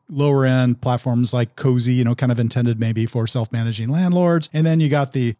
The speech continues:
ultra high end, the Yardi Voyager, which is extreme high end asset managers with thousands and thousands of properties. And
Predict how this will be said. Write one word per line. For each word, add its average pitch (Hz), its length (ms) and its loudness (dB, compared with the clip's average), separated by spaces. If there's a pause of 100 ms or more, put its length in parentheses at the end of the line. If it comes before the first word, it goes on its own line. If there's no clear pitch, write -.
ultra 160 320 0
high 143 200 0
end, 131 400 2
the 123 120 2
Yardi 131 280 2
Voyager, 120 520 0
which 117 200 -2
is 120 240 -2
extreme 175 580 0
high 127 220 2
end 113 320 0
asset 135 340 -2
managers 117 500 -2
with 120 120 -4 (160)
thousands 123 460 -2
and 120 120 -4
thousands 110 420 -6
of 123 80 -8
properties. 110 640 -6
And 123 140 -2